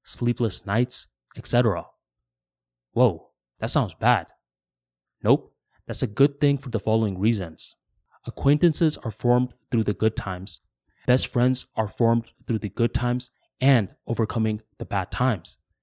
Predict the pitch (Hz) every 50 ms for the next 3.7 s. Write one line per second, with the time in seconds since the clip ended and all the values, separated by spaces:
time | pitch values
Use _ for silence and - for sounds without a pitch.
0 | _ _ - 123 - - 135 143 143 139 - 135 107 117 120 123 123 120 107 104
1 | 104 110 - - 123 113 104 98 92 95 95 104 123 139 - _ _ _ _ _
2 | - 104 101 110 120 131 - 151 120 - 117 117 - 123 120 113 107 92 90 95
3 | 104 107 113 107 - 117 110 101 - - 117 117 117